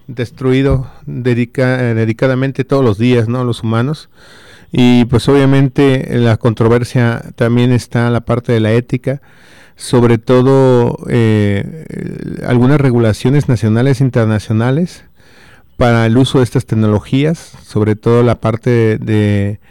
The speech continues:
las tecnologías, eh, tipo humano, humanoides, que tienen que ser reguladas y también establecer en cierto comen-, en cierto momento, pues, las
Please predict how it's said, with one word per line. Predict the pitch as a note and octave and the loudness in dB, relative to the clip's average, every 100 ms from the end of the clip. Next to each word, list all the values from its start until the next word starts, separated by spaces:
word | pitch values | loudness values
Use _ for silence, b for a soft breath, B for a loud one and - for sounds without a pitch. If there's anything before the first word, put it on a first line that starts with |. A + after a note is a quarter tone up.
| b b b b | b b b b
las | B2 - | -4 -2
tecnologías, | A#2 A2+ A2 B2 B2 A#2+ - - - | 0 0 0 2 0 0 -6 -20 -6
eh, | C#3 A#2 A2 G#2+ A2 - _ - | 0 2 2 0 -2 -10 _ -12
tipo | - A2 B2+ | -6 -2 0
humano, | A#2+ A2+ A#2+ C#3 D3+ A2+ | 0 2 0 0 -2 -4
humanoides, | A#2 G#2+ G#2+ A2+ C3+ D#3 - - _ b b b b b - | -4 -2 -2 0 0 0 -4 -18 _ b b b b b -6
que | B2+ A#2 A2+ A2 G#2+ - - - E3 D3+ - | -2 0 0 0 -2 -6 -14 -20 -20 -18 -2
tienen | D3+ D3+ | 2 2
que | C#3+ | 0
ser | A#2+ C3+ | -2 -2
reguladas | C#3+ C#3 A2+ A#2 B2 B2+ A#2 - - - - | 0 0 2 2 2 0 -2 -12 -20 -14 -10
y | - B2 | -2 -2
también | A2+ A#2 A#2 A#2+ | -2 -2 0 0
establecer | A#2 A#2+ A2 G2+ A#2 A2+ A2 B B B B | 0 -2 -2 -2 0 -2 -2 B B B B
en | E3 C3 A2+ G#2 | -14 -12 -10 -10
cierto | B2 B2+ | -12 -12
comen-, | - A#2 A#2 A#2 | -8 -6 -6 -8
en | B2+ A2+ A2 | -8 -6 -4
cierto | C3 B2+ | -4 -4
momento, | A#2+ A2 A2+ A2 A#2 | -4 -4 -4 -6 -6
pues, | G#2+ F#2+ | -6 -6
las | G2 F#2+ F#2+ - | -6 -6 -10 -18